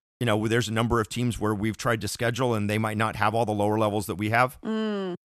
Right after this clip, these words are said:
Speaker 1: So there's been a bit of a juggling act there. Um, freshman football is a great example.
Speaker 2: Right.
Speaker 1: You know, in our school district, all three of our teams have freshman football.
Speaker 2: Mm-hmm.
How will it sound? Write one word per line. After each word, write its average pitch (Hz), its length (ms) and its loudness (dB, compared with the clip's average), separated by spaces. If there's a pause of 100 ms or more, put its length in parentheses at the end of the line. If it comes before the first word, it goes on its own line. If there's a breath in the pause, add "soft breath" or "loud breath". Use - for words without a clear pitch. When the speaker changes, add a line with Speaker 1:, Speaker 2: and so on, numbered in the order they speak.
Speaker 1:
So 113 380 4
there's 110 180 0
been 120 180 0
a 110 60 -2
bit 120 140 2
of 110 100 0
a 107 60 0
juggling 104 420 -2
act 123 220 2
there. 123 260 4 (480)
Um, 98 400 2
freshman 131 340 0
football 123 380 2
is 101 120 -2
a 101 40 -4
great 98 240 -2
example. 85 480 -4 (260)
Speaker 2:
Right. 180 200 -4 (440)
Speaker 1:
You 123 120 4
know, 113 120 6
in 113 80 4
our 123 140 6
school 131 240 0
district, 117 500 -2 (140)
all 123 160 4
three 120 240 0
of 110 100 0
our 104 120 2
teams 110 320 -4
have 98 160 0
freshman 92 340 -4
football. - 440 -4 (220)
Speaker 2:
Mm-hmm. 220 200 -4